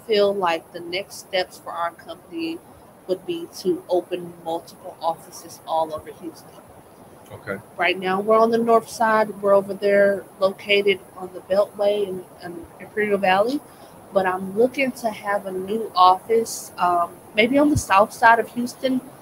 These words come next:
Speaker 1: within the next year. That's my goal. You know, we have hit our goal.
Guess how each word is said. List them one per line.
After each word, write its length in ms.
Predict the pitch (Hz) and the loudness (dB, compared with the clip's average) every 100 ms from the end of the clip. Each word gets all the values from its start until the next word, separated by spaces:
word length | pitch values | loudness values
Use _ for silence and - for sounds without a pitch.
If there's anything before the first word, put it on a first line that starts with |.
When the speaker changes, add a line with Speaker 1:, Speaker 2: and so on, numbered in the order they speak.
| - - - - | -20 -18 -18 -10
Speaker 1:
within 280 | - - 427 | 0 6 8
the 60 | 403 | 10
next 300 | 349 370 - | 8 8 8
year. 260 | - - - - - - - - | 10 10 10 8 8 8 10 10
That's 340 | - 262 285 - | 8 4 0 -4
my 120 | 233 233 | -6 0
goal. 420 | 185 175 190 240 - - - - | 4 6 6 0 -12 -20 -20 -4
You 100 | 226 | 4
know, 160 | 208 | 6
we 180 | 202 220 | 6 4
have 440 | 214 214 202 208 - | -2 4 6 6 4
hit 240 | 226 214 | 0 2
our 200 | 185 196 | 6 6
goal. 520 | 190 185 185 190 214 | 6 6 6 6 0